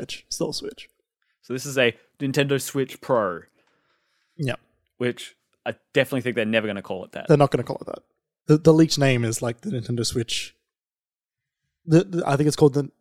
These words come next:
Speaker 1: new Nintendo Switch is what it's called.
Speaker 2: Right, okay.
Speaker 1: Or,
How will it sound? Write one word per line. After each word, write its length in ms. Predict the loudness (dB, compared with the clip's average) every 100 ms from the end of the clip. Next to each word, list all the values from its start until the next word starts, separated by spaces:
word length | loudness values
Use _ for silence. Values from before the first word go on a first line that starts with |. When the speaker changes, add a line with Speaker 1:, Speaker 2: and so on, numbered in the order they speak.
| _ _
Speaker 1:
new 160 | -2
Nintendo 320 | -2 -2 -2 0
Switch 240 | 0 -2
is 120 | -6
what 80 | -10
it's 120 | -14
called. 260 | -16 -16 -20 _ _ _ _ _ _ _ _ _ _ -14
Speaker 2:
Right, 340 | -8 -6 -8 -12
okay. 240 | -16 -16 -14 4
Speaker 1:
Or, 400 | 8 8 6